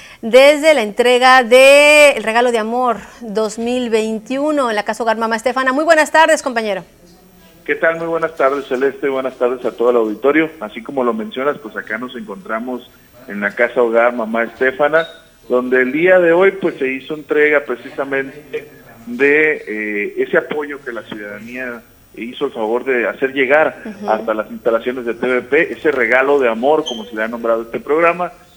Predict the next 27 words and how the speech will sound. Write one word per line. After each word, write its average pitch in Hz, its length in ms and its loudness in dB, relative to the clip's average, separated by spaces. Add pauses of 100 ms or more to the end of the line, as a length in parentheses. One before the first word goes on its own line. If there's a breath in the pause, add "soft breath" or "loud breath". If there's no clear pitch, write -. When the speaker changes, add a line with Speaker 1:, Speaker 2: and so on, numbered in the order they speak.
(140)
Speaker 2:
y 139 100 -10
que, 151 120 -2
bueno, 190 320 -2 (280)
eh, 117 360 -4
efectivamente 156 840 0
estará 123 320 0
ayudando 131 580 0
a 127 140 -2
cerca 123 320 -6
de 120 80 -2
veinticinco 117 1040 -10 (240)
adultos 113 500 -6
mayores 143 380 -2 (160)
a 113 200 -4
tener, 131 600 -4 (100)
pues, 165 160 -2
una 190 220 -2
vida 170 240 0
un 160 80 -12
poco 151 280 -4
más 135 220 -4 (140)
placentera 113 720 -2
por 107 180 -12
un 107 160 -14
tiempo. 101 420 -20 (400 loud breath)
Y 123 140 -4
es 135 100 -2